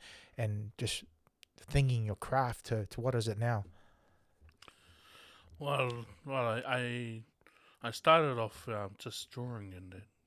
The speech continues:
Speaker 2: but then I moved from drawing just to, um, printmaking, like printmaking, you know, carve-, carving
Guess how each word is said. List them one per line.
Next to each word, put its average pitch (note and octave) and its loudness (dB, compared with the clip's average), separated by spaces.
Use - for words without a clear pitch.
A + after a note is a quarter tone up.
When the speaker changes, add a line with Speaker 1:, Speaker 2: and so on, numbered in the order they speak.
Speaker 2:
but G2 -14
then G#2+ -6
I G#2 -4
moved A2+ -6
from G2+ -10
drawing A2 -6
just - -12
to, G2+ -8
um, G2 -10
printmaking, A2 -10
like F#2 -16
printmaking, G#2 -12
you F#2+ -14
know, F#2+ -14
carve-, G2+ -14
carving G2+ -10